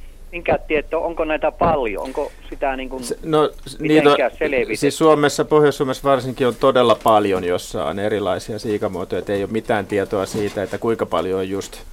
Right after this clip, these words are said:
Speaker 2: tän tyyppisiä järviä kuin tää kyseinen järvi, mikä teillä on tässä kysymyksessä. Et tota, niitä on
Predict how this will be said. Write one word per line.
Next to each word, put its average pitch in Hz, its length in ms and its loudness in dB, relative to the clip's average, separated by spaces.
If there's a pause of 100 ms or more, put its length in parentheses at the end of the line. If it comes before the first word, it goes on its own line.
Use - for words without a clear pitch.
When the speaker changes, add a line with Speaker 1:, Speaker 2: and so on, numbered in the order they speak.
(440)
Speaker 2:
tän 110 200 -2
tyyppisiä 104 500 -4
järviä 92 440 -4
kuin - 140 -14
tää 92 180 -8 (220)
kyseinen 87 500 -6
järvi, 73 320 -8 (280)
mikä - 180 -12
teillä 85 340 -8
on 67 60 -12
tässä - 200 -16
kysymyksessä. 82 800 -12
Et 80 160 -12
tota, 87 300 -10 (480)
niitä 107 260 -2
on 131 140 -2